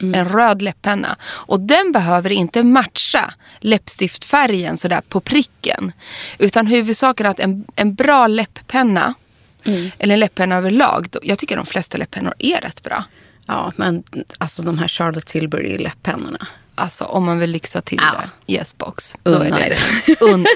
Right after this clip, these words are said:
Speaker 2: unna dig.
Speaker 1: <laughs>
Speaker 2: Ja, för att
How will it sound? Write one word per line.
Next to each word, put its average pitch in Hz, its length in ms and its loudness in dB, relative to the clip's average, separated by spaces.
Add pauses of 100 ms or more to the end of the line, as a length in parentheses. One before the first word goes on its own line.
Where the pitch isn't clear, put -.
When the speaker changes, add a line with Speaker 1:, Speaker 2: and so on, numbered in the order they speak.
(320)
Speaker 2:
unna 170 460 2
dig. 196 280 2 (220)
Speaker 1:
<laughs> 370 580 2
Speaker 2:
Ja, 175 200 4 (120)
för 233 200 2
att 240 160 2